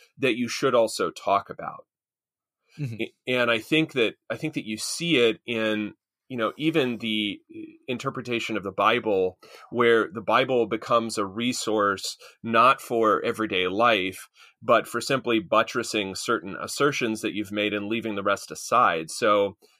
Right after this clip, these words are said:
Speaker 1: you know, we want to maintain that, you know, a man, if, if a man desires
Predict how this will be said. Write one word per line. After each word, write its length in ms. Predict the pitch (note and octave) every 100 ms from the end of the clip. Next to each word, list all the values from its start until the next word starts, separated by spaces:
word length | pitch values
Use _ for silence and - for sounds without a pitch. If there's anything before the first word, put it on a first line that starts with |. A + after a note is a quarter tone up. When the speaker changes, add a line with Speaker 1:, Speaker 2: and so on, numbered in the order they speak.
| -
Speaker 1:
you 100 | A2
know, 180 | G#2 -
we 200 | G#2+ A#2
want 200 | B2 A#2+
to 60 |
maintain 840 | A2 G#2 G2 - C3+ B2+ B2 A#2+ A2 _ _
that, 480 | A2 G#2 G#2 G2+ F#2+ -
you 100 | G#2+
know, 200 | F#2+ F2
a 120 | A2+ A2
man, 580 | G#2 G#2+ A#2 B2 B2 A#2+ _ -
if, 200 | A#2 - -
if 200 | C3 A2+
a 100 | G#2
man 360 | G2 A2+ A#2 A2+
desires 720 | A2+ G#2+ A2 G#2+ G#2+ -